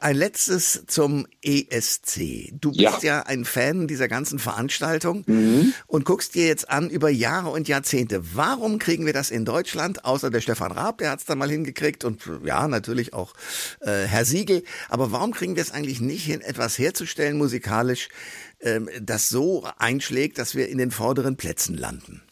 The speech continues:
Speaker 2: Das ist immer auch so lustig, weil das ist auch immer so, da fühle ich mich immer, wenn ich die Frage kriege, wie so eine Wahrsagerin. Und jetzt soll ich entweder so eine Mischung aus Glaskugel und Chemiekasten.
Speaker 1: Bitte, ja.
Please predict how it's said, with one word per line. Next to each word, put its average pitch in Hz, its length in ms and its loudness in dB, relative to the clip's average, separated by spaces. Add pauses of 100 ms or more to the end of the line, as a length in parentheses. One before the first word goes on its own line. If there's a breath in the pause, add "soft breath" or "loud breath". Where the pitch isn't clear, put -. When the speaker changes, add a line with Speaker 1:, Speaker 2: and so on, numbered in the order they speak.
(240)
Speaker 2:
Das 104 160 6
ist 123 140 4
immer 123 340 6
auch 110 100 4
so 113 100 6
lustig, 107 360 4
weil 95 100 6
das 90 140 6
ist 95 160 4
auch 95 100 4
immer 101 160 6
so, 98 100 4
da 92 220 8
fühle 123 240 6
ich 117 60 4
mich 117 160 4
immer, 110 160 8
wenn 110 80 8
ich 101 80 0
die - 80 -4
Frage 98 340 6
kriege, 104 160 0
wie 95 60 4
so 95 100 8
eine 90 140 4
Wahrsagerin. 92 560 8
Und 92 100 2
jetzt 98 260 4
soll 101 240 6
ich 98 140 2
entweder 98 240 6
so 101 80 2
eine 107 60 8
Mischung 123 220 6
aus 104 180 4
Glaskugel 117 500 6
und 101 160 2
Chemiekasten. 110 500 6
Speaker 1:
Bitte, - 140 6
ja. 151 220 4